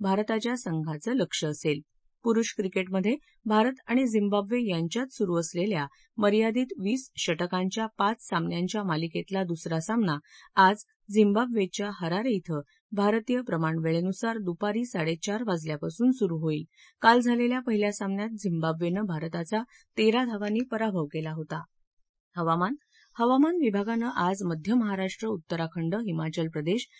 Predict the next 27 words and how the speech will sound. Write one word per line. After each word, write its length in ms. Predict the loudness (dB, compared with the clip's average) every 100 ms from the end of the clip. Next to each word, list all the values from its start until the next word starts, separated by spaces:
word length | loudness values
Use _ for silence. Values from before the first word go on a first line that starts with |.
| -18 -10
उत्तर 340 | -8 -2 -2
प्रदेश, 440 | 0 -2 0 -2 -8 _
पंजाब, 400 | -2 0 0 0 -2 -2
पूर्व 240 | -2 0
राजस्थान, 640 | -2 -2 -4 -6 -6 -6 -6 _ _
अरुणाचल 480 | 0 2 2 2 -2
प्रदेश, 460 | -4 -2 -2 -2 -4
आसाम, 420 | -2 -2 -2 -4 -2
मेघालय 460 | -2 -2 -4 -4 -6 -10 -20 _
आणि 160 | -2
दक्षिण 440 | 0 0 0 0 0
कर्नाटकात 640 | 0 -2 -2 -4 -4 -4 -4
काही 220 | -4 -4 -4
ठिकाणी 460 | -4 -2 0 0 -4 _ _
मुसळधार 540 | 0 2 0 0 -2 -2
पाऊस 340 | 0 0 0 -6
पडण्याची 420 | -4 -2 -2 -2
शक्यता 500 | -4 -6 -6 -4 -4
व्यक्त 300 | -4 -4 -8
केली 300 | -4 -4 -2
आहे. 260 | -2 -4 -6 _ _ _
उत्तराखंडमध्ये 880 | -8 0 0 2 0 2 2 0 -2 -6
अतिवृष्टी 540 | -2 -2 0 -4 -4
होण्याची 380 | -4 -2 -4 -6
शक्यता 500 | -6 -8 -8 -6 -2
लक्षात 320 | -4 -4 -6
घेता 380 | -2 -2 0 -2